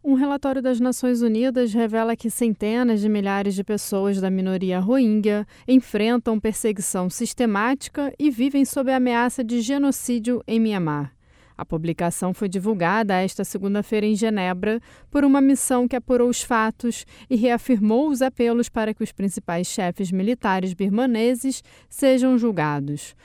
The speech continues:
No documento, as forças de segurança de Mianmar são acusadas de cometer assassinatos,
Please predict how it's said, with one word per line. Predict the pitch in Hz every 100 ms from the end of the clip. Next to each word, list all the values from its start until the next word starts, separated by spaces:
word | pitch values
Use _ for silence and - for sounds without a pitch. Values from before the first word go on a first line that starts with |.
| - _
No | 170
documento, | 160 160 185 175 196 214
as | 202
forças | - 190 190 202
de | 190
segurança | 180 196 180 196 185 185
de | 180 190
Mianmar | 190 208 190 180 220
são | 208 233
acusadas | 226 220 240 196 196 226 226
de | 214
cometer | 220 208 202 - 175
assassinatos, | 175 - 196 - 247 214 226 - 262 -